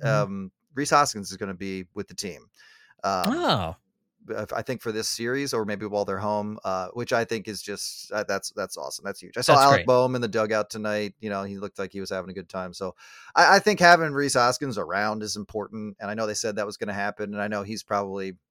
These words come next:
Speaker 2: you know, I'm, I'm sure he's going through it in a lot of ways. But, like, to have him around in the kind of role he has with this team and the way the other guys have talked about him and the way that Bryce Harper calls him the captain,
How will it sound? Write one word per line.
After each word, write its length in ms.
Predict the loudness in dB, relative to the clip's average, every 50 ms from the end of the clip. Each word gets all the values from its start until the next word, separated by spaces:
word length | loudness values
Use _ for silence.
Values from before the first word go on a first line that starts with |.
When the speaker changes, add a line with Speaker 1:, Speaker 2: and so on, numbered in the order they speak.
| _ _ _
Speaker 2:
you 80 | -10 -10
know, 80 | -10 -8 -8
I'm, 100 | -8 -8 -8 -8 -10
I'm 160 | -10 -10 -10 -6
sure 200 | -2 -2 0 0
he's 160 | -2 -4 -2
going 260 | 0 0 0 0 -2
through 280 | -6 -6 -6 -4 -4 -4
it 80 | -6 _ -16 -20 -20 -20 _ _
in 100 | -6 -2
a 60 | 0 2
lot 200 | 2 2 2 0
of 40 |
ways. 380 | -2 -4 -4 -6 -6 -8 -10 -6
But, 140 | -4 -2 -2
like, 140 | -2 -2 2
to 100 | 6 8
have 180 | 10 10 10 8
him 80 | 8
around 520 | 6 6 6 6 6 4 4 2 0 -4 -10 _ -8
in 160 | -6 -6 -6
the 80 | -4
kind 180 | -2 -2 -2 0
of 60 | 2
role 160 | 2 2 2
he 100 | 2 2 2
has 240 | 2 2 0 0 -4
with 120 | -8 -10
this 160 | -8 -8 -8
team 260 | -6 -6 -6 -6 -6
and 60 | -4 -2
the 60 | -2
way 100 | -2 -2
the 120 | 0 -2
other 120 | -4 -2 -2
guys 200 | -4 -4 -4 -6
have 100 | -8 -8
talked 300 | -4 -4 -4 -4 -4 -8
about 220 | -8 -6 -6 -6
him 160 | -6 -6 -8 -8
and 240 | -10 -10 -12 -12
the 60 | -12 -10
way 120 | -8 -8
that 100 | -8 -8
Bryce 200 | -8 -8 -8 -6
Harper 220 | -6 -8 -8 -8
calls 260 | -10 -8 -6 -6 -6 -6
him 80 | -10
the 60 | -12
captain, 460 | -8 -6 -6 -6 -6 -6 -12 -14 -14